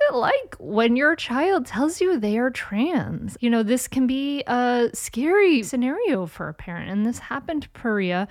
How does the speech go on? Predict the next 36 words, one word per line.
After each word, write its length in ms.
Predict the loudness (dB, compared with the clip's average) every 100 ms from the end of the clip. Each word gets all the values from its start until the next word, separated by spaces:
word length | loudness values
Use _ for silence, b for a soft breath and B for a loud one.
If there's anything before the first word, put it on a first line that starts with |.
| B
when 300 | 0 0 0 -4
her 500 | -6 0 2 2 -2
then 360 | -6 -2 0 0
son 520 | -2 -4 -4 -2 -4
came 320 | -6 -4 -2
out 160 | -2 -2
as 160 | -4
a 40 | -6
girl 640 | -8 -4 -2 -2 -4 -6 -6
at 220 | -8 -6
thirteen 400 | -8 -8 -2 0
years 240 | 2 0
old. 280 | 0 0 -2 -6 B B B -4
And 120 | -2
so 300 | 2 2 0 -8
you're 140 | -4
gonna 160 | 2 2
get 160 | 2
to 100 | -4
find 300 | -6 0 0
out 120 | 0 0
what 120 | -2
it's 220 | -4 -4
like 200 | -6 -6
parenting 680 | -6 -2 -2 -2 -2 -2 -2
a 80 | -6
transgender 1200 | -10 -6 -2 0 0 0 -4 -2 0 0 -2 -2 -6 _
teen. 640 | -16 -4 0 2 0 -2 -4 B B B B B -2
And 240 | 2 4
you're 80 | 4
gonna 200 | 2 -2
hear 460 | -4 -4 0 2 2
about 240 | 0 -2
how 440 | -4 -2 0 0
our 180 | 0 -6
children 580 | -12 -6 -6 -6 -8 -10